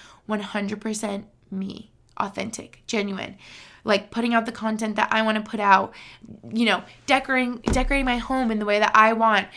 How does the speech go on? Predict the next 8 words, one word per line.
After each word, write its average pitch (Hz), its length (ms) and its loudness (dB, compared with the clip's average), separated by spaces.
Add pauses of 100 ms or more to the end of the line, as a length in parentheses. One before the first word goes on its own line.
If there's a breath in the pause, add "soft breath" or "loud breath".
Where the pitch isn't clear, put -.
(260 loud breath)
living 262 720 0
and 214 240 -2
leading 214 260 -2
my 220 160 2
life 202 420 0
in 208 180 -6
the 202 80 -4
way 196 640 -2